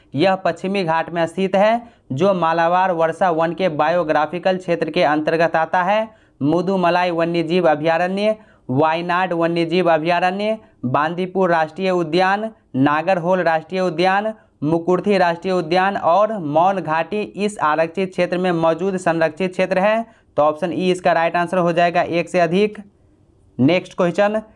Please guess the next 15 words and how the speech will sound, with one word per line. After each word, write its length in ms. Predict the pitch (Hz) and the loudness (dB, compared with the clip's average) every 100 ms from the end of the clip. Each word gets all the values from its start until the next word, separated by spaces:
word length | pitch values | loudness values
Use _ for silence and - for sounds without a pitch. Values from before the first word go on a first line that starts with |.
| _ _ | _ _
निम्न 340 | 127 151 214 202 | -2 0 2 2
में 160 | 185 | 0
से 160 | 185 196 | 0 -2
कौन 380 | 196 180 196 202 | 0 2 2 0
सी 160 | 208 | -2
लिपियां 460 | 175 165 175 185 190 | 0 0 0 0 2
अशोक 480 | - 156 180 190 190 | 0 -2 -2 -4 0
के 100 | 196 | 2
अभिलेखों 560 | 156 151 160 170 175 | 2 2 0 0 0
में 240 | 190 190 180 | 2 2 2
प्रयुक्त 440 | 170 165 180 180 214 | 0 2 -2 0 -2
की 420 | 220 - 175 180 | -2 -4 -2 2
गई 220 | 170 180 | 2 2
है? 340 | 185 208 226 - _ _ _ _ _ _ _ _ _ _ | 4 4 2 -6 _ _ _ _ _ _ _ _ _ _
ब्राह्मी, 720 | 135 143 160 165 190 202 214 | 0 2 2 0 -2 -4 -4